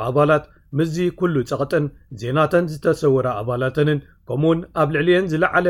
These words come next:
ቆላሕታ ኣብ ዝሃለወሉ ብጸቢብ ውጽኢት ክሰዓራ ምኽኣለን መንፋዓትን ዘርእዩ ክብሉ ተንተንቲ ገሊጾም። ኢትዮጵያ ኣንጻር ታንዛንያ ኣብ ዘካየደቶ ግጥም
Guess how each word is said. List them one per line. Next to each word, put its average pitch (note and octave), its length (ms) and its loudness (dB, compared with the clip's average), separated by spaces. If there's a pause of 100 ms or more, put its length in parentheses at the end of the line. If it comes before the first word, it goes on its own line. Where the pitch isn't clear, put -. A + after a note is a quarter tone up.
(100)
ቆላሕታ D#3+ 380 -2 (160)
ኣብ D#3 140 0
ዝሃለወሉ C3 500 -2 (380)
ብጸቢብ E3 460 0
ውጽኢት C#3 320 -4
ክሰዓራ A#2 460 -6
ምኽኣለን D#3 420 0 (140)
መንፋዓትን D#3 560 0
ዘርእዩ A#2 320 -2
ክብሉ C#3 260 -2 (160)
ተንተንቲ D3+ 520 -4
ገሊጾም። A2 460 -6 (420)
ኢትዮጵያ D#3+ 380 0 (120)
ኣንጻር D#3+ 320 0
ታንዛንያ D#3 520 2
ኣብ E3 180 -2
ዘካየደቶ C#3+ 600 0
ግጥም C3+ 300 0